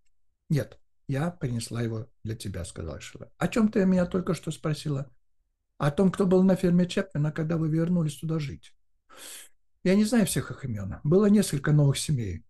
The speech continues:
Коутс всё ещё был там". "О чём ты меня спрашивала?" "Только о людях", спас-, сказал Робин,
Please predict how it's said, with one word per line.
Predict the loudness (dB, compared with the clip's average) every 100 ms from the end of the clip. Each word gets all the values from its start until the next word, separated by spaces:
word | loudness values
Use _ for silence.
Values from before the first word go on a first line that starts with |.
| _
Коутс | 0 2 2 0
всё | -2
ещё | 0 -2
был | -2 -2
там". | -4 -4 -6 -8 _ _ -6
"О | -4
чём | -2 -2
ты | 0
меня | 0
спрашивала?" | 0 -2 -4 -2 -4 -4 -6 -2
"Только | -2 0
о | 0
людях", | 0 -4 -10
спас-, | -10 -10
сказал | -10 -10 -8 -6 -8
Робин, | -10 -12